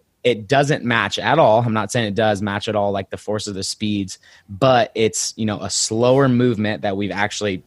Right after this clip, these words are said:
we do have quite a bit of force if we're using a heavy kettlebell,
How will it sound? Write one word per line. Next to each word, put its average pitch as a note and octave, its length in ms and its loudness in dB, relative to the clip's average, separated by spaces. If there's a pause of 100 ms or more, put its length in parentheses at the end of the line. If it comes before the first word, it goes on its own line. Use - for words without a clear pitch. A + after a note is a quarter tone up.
(120)
we G#2 160 -4
do C#3+ 200 2
have A2 280 0
quite G#2+ 200 0
a - 20 -4
bit G#2 120 2
of G2 80 -6
force G#2 380 -2
if F#2+ 140 -6
we're F#2+ 200 -4 (140)
using G2+ 280 -4
a F#2+ 60 -4
heavy F#2 180 -4
kettlebell, F#2+ 500 -2